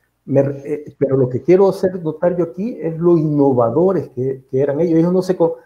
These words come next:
porque ellos podían haber seguido cantando She Loves You, ya tenían la fórmula, y era primer lugar sie-, la canción y todo,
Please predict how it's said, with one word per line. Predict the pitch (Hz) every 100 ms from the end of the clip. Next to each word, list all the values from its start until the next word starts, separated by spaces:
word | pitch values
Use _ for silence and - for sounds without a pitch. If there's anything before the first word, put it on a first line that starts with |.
| _
porque | - 165 202
ellos | 233
podían | - 320 339
haber | 311 220
seguido | - 185 185
cantando | 180 151 170 160 151
She | - 156
Loves | 135 185 208 -
You, | 185 151 -
ya | 143 151
tenían | 156 156 165 143
la |
fórmula, | 135 165 202 190 160 147 - _
y | 139 160
era | 156 151 -
primer | 143 147 147
lugar | 147 131 160
sie-, | 151 160 151
la | 139 135
canción | 127 123 - 185
y | 139
todo, | 180 190